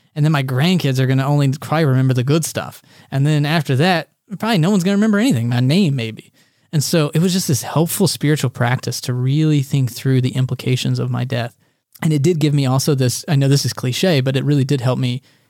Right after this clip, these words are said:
with this kind of carpe diem attitude of, like, "Well, this is this thing at the end of this that I can't control. And so I gotta make the most of what I got now."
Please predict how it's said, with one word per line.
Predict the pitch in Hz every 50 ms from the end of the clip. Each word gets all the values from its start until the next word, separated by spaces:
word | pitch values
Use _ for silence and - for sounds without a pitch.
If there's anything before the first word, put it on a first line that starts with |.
| _ _
with | - 143 -
this | 156 123 -
kind | - 135 123
of | 120 -
carpe | - - 143 127 - 135 131 123
diem | 127 127 127 120 117
attitude | - 120 120 123 131 - - 123 131 - - -
of, | 165 147 131
like, | 127 123 120 123 135 - _ _ _ _ _ _ _ _ _ -
"Well, | 143 147 175 160 _ _ _ _ _ _ -
this | 151 151 147
is | 165
this | 165 143
thing | - 170 165 160
at | 147 139
the | 147 147
end | 156 160 151
of | 139 131
this | 131 120 - - -
that | 175 135 123
I | 139 147
can't | - 147 135 135 127
control. | 131 123 - - 143 131 123 120 120
And | 127 127
so | - - 123
I | 120 120 123
gotta | 135 135 131 127
make | 123 127 127 123
the | - 123
most | 120 123 123 120 - -
of | 123
what | 123 123 120
I | 120
got | 120 120 113 113 113
now." | 117 117 120 120 135